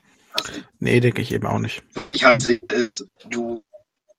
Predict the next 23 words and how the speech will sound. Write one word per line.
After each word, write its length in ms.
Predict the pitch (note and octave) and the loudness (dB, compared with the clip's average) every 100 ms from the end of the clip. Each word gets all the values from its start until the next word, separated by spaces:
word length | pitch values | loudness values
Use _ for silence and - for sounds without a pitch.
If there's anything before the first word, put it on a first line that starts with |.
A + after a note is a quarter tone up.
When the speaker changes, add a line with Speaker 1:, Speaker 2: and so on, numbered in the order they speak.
| - | -14
Speaker 2:
du, 280 | - C4+ - | -8 -6 0
du 120 | - | 4
sollst 440 | - - - - | 8 8 8 4
als 200 | - - | 2 2
vernünftiger 720 | - - C4+ - D4 C4+ C4+ B3+ | 4 10 12 12 10 10 10 8
G 180 | C4 | 6
M 240 | - D4+ C4 | 4 8 10
jedes 300 | A2+ C#3 C3 | 12 10 10
Jahr 120 | - A#2+ | 6 6
einen 120 | A#2 | 4
Quarterback 400 | A#2+ A#2 - - | 2 2 2 0
draften. 580 | B2+ C3 D3 - C#3+ - _ _ - - _ _ _ _ _ _ | 4 4 2 2 2 0 _ _ -20 -20 _ _ _ _ _ _
Das 440 | - B2 - - - - - | 4 6 4 0 -4 -14 0
haben 200 | C3+ B2+ | 6 6
die 100 | - | 4
Colts 320 | - G#2 - | -4 -2 -2
gemacht, 540 | A2 B2 - - - - | 4 6 6 2 -16 -6
das 180 | A2+ - | -2 2
hat 140 | A2+ | 2
Ballard 280 | - A2 G#2+ | 4 2 2
getan 460 | - - - - G2 | 0 4 6 6 2
und, 400 | A#2 A2 A2 G#2 | -6 -8 -6 -4
äh, 480 | G2 G#2 G#2+ G#2 | -2 0 0 -2